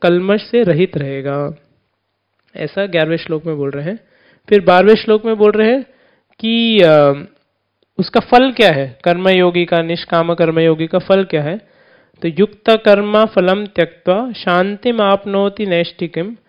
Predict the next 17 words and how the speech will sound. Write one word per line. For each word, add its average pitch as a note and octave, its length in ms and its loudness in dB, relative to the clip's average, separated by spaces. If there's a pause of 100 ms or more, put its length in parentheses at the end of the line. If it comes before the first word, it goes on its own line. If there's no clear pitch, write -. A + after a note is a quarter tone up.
(300)
अयुक्त A3+ 440 2
काम G#3 480 2
कारेण F3+ 640 2
फलासक्तो G#3 920 -2
निबध्यते।" E3 1000 -2 (680)
तो F3+ 120 -4
जो, A3+ 400 2 (320)
अ, F3 40 -6 (460)
निष्काम G3+ 520 -2
कर्मयोगी G3 640 -2
है, G3+ 300 -4 (520)
अ, C#3+ 280 -8 (240)
उसको G#3 260 -2
क्या A3+ 240 2
प्राप्त A3 380 -2
होगा? A3+ 180 0
"शांतिम G#3 800 -2